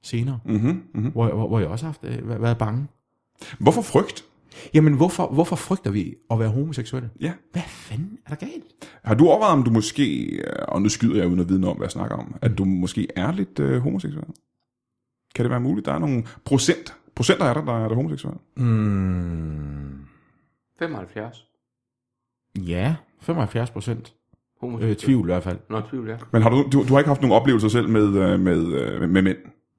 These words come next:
Speaker 1: Nej, kun at det giber lidt.
Speaker 3: Ja.
Speaker 1: Ikke ellers.
Speaker 3: Det har vi jo alle sammen.
Speaker 1: Ja.
Speaker 3: Vi har alle sammen set danskere.
Speaker 1: Ja, altså at se på en mand er lidt som at tisse på et stødhegn, har jeg altid sagt.
Speaker 2: Altså smertefuldt?
Speaker 1: Det giber.
Speaker 2: Ej.
Speaker 1: Ikke så meget andet. Det
Speaker 2: Ej.
Speaker 1: giber lidt.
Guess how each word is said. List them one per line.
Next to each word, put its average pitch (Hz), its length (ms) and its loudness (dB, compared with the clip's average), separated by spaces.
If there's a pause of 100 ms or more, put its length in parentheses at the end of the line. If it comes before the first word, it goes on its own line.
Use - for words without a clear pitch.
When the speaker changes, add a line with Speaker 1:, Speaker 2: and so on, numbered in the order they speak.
Speaker 1:
Nej, 113 320 0 (100)
kun 156 160 4
at 156 100 4
det 120 100 0
giber 113 240 0
lidt. 82 220 -6 (920)
Speaker 3:
Ja. 113 140 -2 (340)
Speaker 1:
Ikke 147 240 4
ellers. 95 160 0
Speaker 3:
Det 107 100 2
har 131 120 4
vi 117 60 0
jo 107 80 0
alle 113 180 -2
sammen. - 260 -12 (180)
Speaker 1:
Ja. 82 160 -4 (160)
Speaker 3:
Vi 107 60 -6
har 98 80 0
alle 117 180 -2
sammen 104 160 -6
set 95 140 -8
danskere. 98 360 -6
Speaker 1:
Ja, 104 80 0 (340)
altså 135 200 0 (200)
at 120 80 2
se 233 320 0
på 135 100 -2
en 110 100 0
mand 143 240 2 (140)
er 120 120 -2
lidt 123 160 -2
som 107 160 -4
at 98 80 -4
tisse - 220 -8
på 104 80 -8
et - 80 -10
stødhegn, 95 460 -2
har 76 120 -12
jeg 80 60 -6
altid 82 200 -10
sagt. - 320 -14 (320)
Speaker 2:
Altså 117 100 4
smertefuldt? 107 500 0 (260)
Speaker 1:
Det 123 80 -4
giber. - 340 -2 (1000)
Speaker 2:
Ej. - 60 -2
Speaker 1:
Ikke 160 120 0
så 165 60 2
meget 139 200 4
andet. 117 220 2 (220)
Det - 120 -6
Speaker 2:
Ej. 107 60 2
Speaker 1:
giber 139 220 4
lidt. 90 140 0